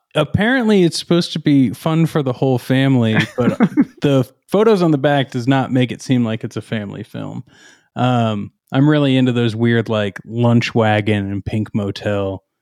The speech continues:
Speaker 1: sort of, like, horny comedies. So
Speaker 2: Yeah.
Speaker 1: th-, that's, uh, gonna be my Patreon material for this pod. <laughs> Um,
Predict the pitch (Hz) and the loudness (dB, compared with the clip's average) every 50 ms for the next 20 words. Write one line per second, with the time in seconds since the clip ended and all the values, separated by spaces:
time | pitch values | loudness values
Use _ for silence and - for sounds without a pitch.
0 | _ _ _ _ _ _ _ _ - - 123 113 107 113 110 104 - - - - | _ _ _ _ _ _ _ _ -6 -2 -2 0 0 0 -2 -2 -4 -8 -4 -2
1 | 131 120 110 110 110 107 101 - 107 113 110 107 110 110 120 120 120 123 123 - | 0 0 2 2 0 0 -2 -2 -4 -4 -4 -4 -4 -4 -6 -6 -6 -6 -8 -10
2 | - - _ - 120 110 110 104 95 95 92 - _ _ _ _ _ _ _ - | -14 -20 _ -2 0 0 2 0 0 -2 -6 -8 _ _ _ _ _ _ _ -20
3 | - - _ _ 127 127 123 - - 120 104 98 95 95 - _ _ _ _ - | -20 -20 _ _ -4 -2 -2 -2 -4 -4 -4 -4 -6 -8 -12 _ _ _ _ -4
4 | 117 107 - 110 107 101 98 98 - - 113 110 104 - 110 101 98 98 98 95 | -4 -2 -2 -2 -2 -2 -2 -4 -4 -2 -2 -2 -2 -4 -4 -4 -4 -4 -4 -6
5 | 95 - _ _ _ _ _ _ - - 113 101 - - 107 107 104 101 98 - | -8 -10 _ _ _ _ _ _ -4 -2 -2 -2 0 -2 -2 0 0 -2 -4 -4
6 | - 110 98 104 101 - - - 104 95 92 - - - 240 240 - - - _ | -4 -4 -2 -2 -4 -6 -4 -4 -4 -2 -2 -2 -4 -4 -6 -12 -20 -20 -20 _
7 | _ - - - 160 156 147 143 139 127 117 | _ -20 -6 -2 -2 0 0 0 0 -2 -2